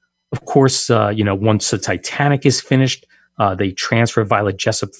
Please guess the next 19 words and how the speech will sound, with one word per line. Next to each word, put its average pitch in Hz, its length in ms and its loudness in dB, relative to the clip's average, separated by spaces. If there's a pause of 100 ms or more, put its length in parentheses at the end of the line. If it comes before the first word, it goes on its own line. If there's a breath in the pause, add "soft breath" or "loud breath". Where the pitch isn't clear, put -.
from 107 180 0
the 104 100 2
Olympic 98 440 -2
to - 120 -12
the 139 100 2
Titanic, 120 600 -2 (600)
and 120 100 -2
she - 220 0
was 151 160 4
on 120 520 2
the 117 240 -2
very 113 280 0
last 107 400 2
lifeboat 98 540 -2
to - 100 -10
leave, 101 480 -4
uh, 101 240 -6
the 98 100 -8
Titanic. - 560 -6